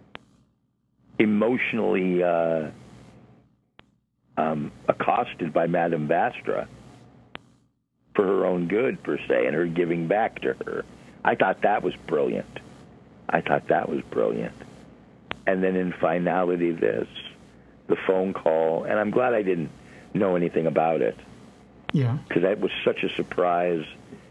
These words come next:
Speaker 1: and I thought so sweetly done.
Speaker 2: Mm-hmm.
Speaker 1: And really a, a bold stroke to actually have another scene with a regenerated Doctor immediately.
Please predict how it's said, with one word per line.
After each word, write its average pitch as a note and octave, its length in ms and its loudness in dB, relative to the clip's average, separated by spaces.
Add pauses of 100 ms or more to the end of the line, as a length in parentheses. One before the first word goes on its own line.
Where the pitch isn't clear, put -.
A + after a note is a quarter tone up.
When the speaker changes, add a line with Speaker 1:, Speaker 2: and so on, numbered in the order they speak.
(220)
Speaker 1:
and A2 140 2
I G#2 100 2
thought F#2+ 260 0 (120)
so G2+ 140 2 (120)
sweetly F2+ 380 0
done. G#2 420 0 (280)
Speaker 2:
Mm-hmm. C#3+ 280 2 (1700)
Speaker 1:
And A#2+ 420 2
really D#3 260 2
a, A2+ 60 0 (120)
a A2+ 80 -4
bold A2+ 460 0 (140)
stroke C3+ 480 -2 (920)
to C3 140 2
actually B2 540 0
have B2 360 2
another A2 440 0 (160)
scene G2 540 0 (640)
with F#2+ 120 2
a - 20 4
regenerated G2+ 600 0
Doctor A2 400 0
immediately. F#2+ 920 0